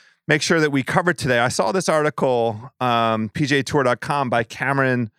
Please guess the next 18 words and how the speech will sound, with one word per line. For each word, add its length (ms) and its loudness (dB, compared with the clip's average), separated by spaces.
Morfitt, 400 2
which 220 -2
is, 560 -2
uh, 300 2
about 500 -2
the 140 0
idea 920 0
of 520 -2
Las 340 -2
Vegas 720 -2
as 180 4
a 80 0
place 380 -2
that 160 2
is 100 0
becoming 580 -2
increasingly 880 -2
popular 880 0